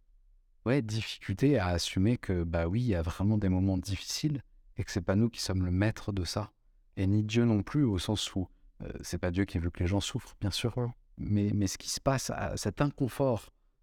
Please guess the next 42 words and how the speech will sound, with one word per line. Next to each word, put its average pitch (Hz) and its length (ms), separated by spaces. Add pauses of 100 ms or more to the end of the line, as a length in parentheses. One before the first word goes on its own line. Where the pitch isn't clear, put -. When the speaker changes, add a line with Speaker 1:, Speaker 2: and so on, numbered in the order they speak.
(140)
Speaker 1:
euh, - 60 (100)
qu'on 101 120
peut 104 140
vivre 101 340
à 87 80
accompagner, 101 580
euh, 90 120 (640)
euh, 101 140
son 98 220
proche - 360
qui - 140
est 87 80
en 90 100
train 110 220
de 107 60
mourir, 104 300
mais 85 120
mourir, 87 340
c'est - 160
long, 107 220
ça - 160
peut 98 100
prendre 110 240
du 98 140
temps. 131 200 (520)
Bah, 98 80
cet - 240
inconfort, 101 400
en 92 40
fait, - 200
il 104 60
fait 92 120
partie 107 400
de 117 60
l'histoire 98 400
de - 60
l'humanité 101 800
et 98 80
on 95 160
a 107 180
à 92 80
l'assumer. 92 640